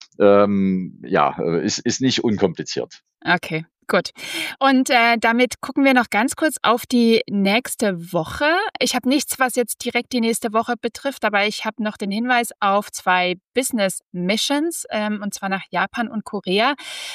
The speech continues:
Speaker 2: zu denen man sich anmelden kann. Da sind zum Beispiel auch Tickets zu den Semicons Japan und Südkorea mit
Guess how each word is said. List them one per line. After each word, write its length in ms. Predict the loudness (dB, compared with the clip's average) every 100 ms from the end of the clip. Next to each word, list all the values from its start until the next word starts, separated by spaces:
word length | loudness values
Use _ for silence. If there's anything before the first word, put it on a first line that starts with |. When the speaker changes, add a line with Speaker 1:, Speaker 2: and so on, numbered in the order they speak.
| -12
Speaker 2:
zu 200 | -2 0
denen 180 | 2 2
man 220 | 2 2
sich 320 | 0 -2 -2 -4
anmelden 420 | 0 2 2 0
kann. 220 | 0 2
Da 100 | 2
sind 160 | 0 -4
zum 140 | -2
Beispiel 340 | -2 -2 -2 0
auch 220 | 0 -2
Tickets 440 | -4 -4 -4 -6 -6
zu 160 | -4
den 200 | -2 -2
Semicons 640 | -2 -2 -4 -2 -2 -2 0
Japan 600 | 0 0 0 0 0 -4
und 560 | -6 -2 0 -2 -4
Südkorea 720 | -8 -12 -12 -10 -8 -2 0 0
mit 320 | -4 -8